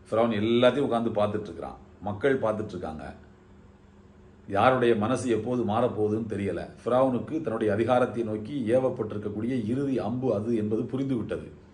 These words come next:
நாம மூசாவுடைய சவாலை ஏத்துக்கிட்டது தப்புன்னு புரியுது அவனுக்கு. அதனால கடைசியா ஒரு அம்பு எடுத்து அவன் ஏவுறான். அதாவது அவனுடைய அதிகாரம் மளமளமளன்னு சரிஞ்சு போச்சு.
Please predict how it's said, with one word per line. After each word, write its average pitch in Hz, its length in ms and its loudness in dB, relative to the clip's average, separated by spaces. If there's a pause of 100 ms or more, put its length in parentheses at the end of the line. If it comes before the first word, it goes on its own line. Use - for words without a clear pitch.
(560)
நாம 107 160 0
மூசாவுடைய 135 500 4
சவாலை 120 400 2 (120)
ஏத்துக்கிட்டது 117 520 -2
தப்புன்னு 139 380 0
புரியுது 113 300 0
அவனுக்கு. 80 400 -8 (1700)
அதனால 101 680 2
கடைசியா 151 560 6
ஒரு 113 100 4
அம்பு 107 220 4
எடுத்து 104 280 2
அவன் 87 220 -6
ஏவுறான். 87 500 -2 (680)
அதாவது 139 260 4
அவனுடைய 120 320 2
அதிகாரம் 131 400 0
மளமளமளன்னு 131 560 0
சரிஞ்சு 131 280 0
போச்சு. - 340 -6